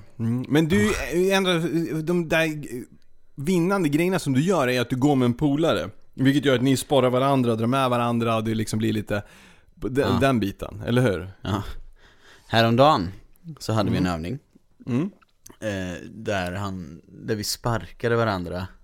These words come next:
Speaker 2: på, ja, det blev typ på liksom,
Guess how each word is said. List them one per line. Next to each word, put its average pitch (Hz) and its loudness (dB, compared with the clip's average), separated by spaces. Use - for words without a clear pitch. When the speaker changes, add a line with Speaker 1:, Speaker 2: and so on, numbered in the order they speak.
Speaker 2:
på, 90 -8
ja, - -12
det 87 -8
blev 98 -8
typ - -14
på 82 -8
liksom, 80 -12